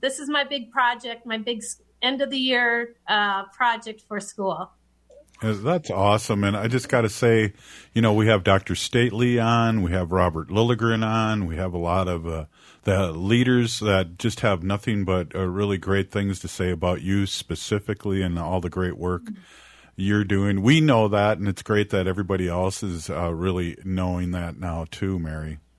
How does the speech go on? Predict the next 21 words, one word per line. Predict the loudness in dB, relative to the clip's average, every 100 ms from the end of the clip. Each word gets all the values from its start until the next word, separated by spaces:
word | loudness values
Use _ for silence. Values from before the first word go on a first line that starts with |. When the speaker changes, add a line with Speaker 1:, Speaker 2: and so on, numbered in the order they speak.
| _ -10
Speaker 2:
Uh, | -8 -8
so | -6 -2
Speaker 1:
Well, | 2 0 0
Speaker 2:
I, |
Speaker 1:
thank | 0
Speaker 2:
just | 0 0
Speaker 1:
you. | 0 2
Speaker 2:
a | 0
big, | -4 -6 _ _
big | 0 0
kudos, | 0 2 2 2 0 -4
uh, | -4 -4 -6 -12 -20 -20 -20 _
and | -2 0 0
how | 0 0
important | 0 0 0 0 -2
it | -4
is | -4 -4 -8
to | -6 -2
have | -2 -2
representation | -2 -2 -2 -4 -6 -4 -4 -4 -4 -4 -4 -6 -10 -20 -20 _ _
and | -4 -2 -2 -4 -8